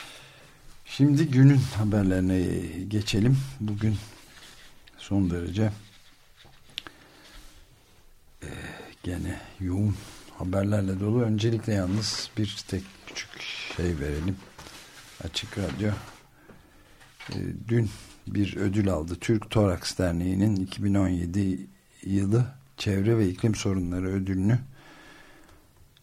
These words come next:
Açık Radyo'ya verdiler. Doğanın gerekçesi de şu,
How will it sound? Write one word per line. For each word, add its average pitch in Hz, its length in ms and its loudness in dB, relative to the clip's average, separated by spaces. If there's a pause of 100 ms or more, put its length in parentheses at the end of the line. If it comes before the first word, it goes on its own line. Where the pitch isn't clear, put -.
(200)
Açık - 340 -6
Radyo'ya 82 360 0
verdiler. 73 840 -4 (540)
Doğanın 107 720 6
gerekçesi 107 600 2
de 123 120 4
şu, 120 340 2